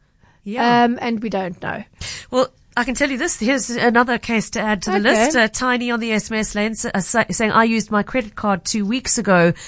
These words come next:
Speaker 1: at New Metro Canal Walk and later at the parking pay point,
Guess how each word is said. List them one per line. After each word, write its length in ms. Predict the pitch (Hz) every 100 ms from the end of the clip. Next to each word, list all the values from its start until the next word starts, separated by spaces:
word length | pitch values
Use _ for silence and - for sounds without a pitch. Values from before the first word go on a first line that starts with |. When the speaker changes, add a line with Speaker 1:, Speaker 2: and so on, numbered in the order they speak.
| - - -
Speaker 1:
at 160 | 190
New 160 | 196 202
Metro 420 | 196 247 - 208
Canal 400 | 180 202 185 185
Walk 300 | 175 185 170
and 160 | 175 175
later 260 | 180 175
at 80 | 175
the 80 | 165
parking 420 | - 254 - 190
pay 240 | 170 180 170
point, 380 | - 170 170